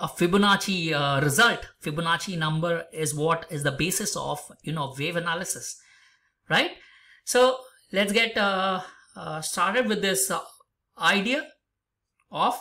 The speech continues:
Nifty. Bottom fishing at eleven thousand forty, एक अद्भुत करिश्मा, third August two thousand twenty, wave analysis, wave count. So you can see from the, you know, tops of, uh, eleven thousand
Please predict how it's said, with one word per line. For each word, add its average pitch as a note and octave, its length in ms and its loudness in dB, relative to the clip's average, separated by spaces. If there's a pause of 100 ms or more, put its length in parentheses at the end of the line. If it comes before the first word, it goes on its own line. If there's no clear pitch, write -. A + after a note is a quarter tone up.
(120)
Nifty. E3 440 -6 (600)
Bottom D#3+ 260 6
fishing E3+ 240 0
at D#3 100 -2
eleven D3+ 220 0
thousand D3 320 -2
forty, D3+ 480 -4
एक E3 160 -2
अद्भुत D3 340 0
करिश्मा, E3 420 0 (340)
third D3+ 180 0
August D#3+ 440 0
two E3 100 -16
thousand C3+ 400 -4
twenty, G#3 360 -4 (300)
wave D3+ 160 0
analysis, D#3 480 -6
wave B2 240 -10
count. A2+ 160 -14 (380)
So C4+ 100 -2
you C4+ 140 0
can F4 160 0
see F4+ 300 2
from B3+ 340 2
the, A#3 440 6
you A#3+ 80 0
know, B3 280 0
tops - 360 4 (140)
of, F3+ 320 4
uh, E3+ 520 0 (100)
eleven F3+ 360 0
thousand G3 360 -2